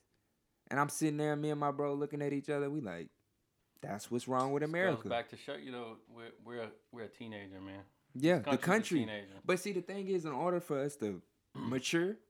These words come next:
Speaker 1: if we're teenagers, in order for us to mature as adults, we gotta rightfully disagree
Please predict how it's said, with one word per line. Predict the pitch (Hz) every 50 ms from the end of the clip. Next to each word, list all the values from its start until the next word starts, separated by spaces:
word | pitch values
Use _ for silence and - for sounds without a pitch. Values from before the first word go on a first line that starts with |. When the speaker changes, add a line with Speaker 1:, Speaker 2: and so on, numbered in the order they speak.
| _ _ _ _ _ _ _ _ -
Speaker 1:
if | 123 110
we're | 113 135 156 175
teenagers, | - - 208 202 190 175 156 139 110 107 101 87 92
in | 107 110 107
order | 120 147 170 185 185
for | 180 - 180 175 175
us | 175 175 175
to | - 131
mature | 117 110 107 - - 170 165 165
as | 151 135 104 -
adults, | 101 87 123 131 139 127 - - - - - - _ _ _ _ _ _ _ _ _ -
we | 143 151
gotta | 175 156 127 120 113 - - - _ _ _ _ _
rightfully | 95 104 104 98 120 - - 127 127 131 131
disagree | 127 135 135 - - 143 151 160 185 247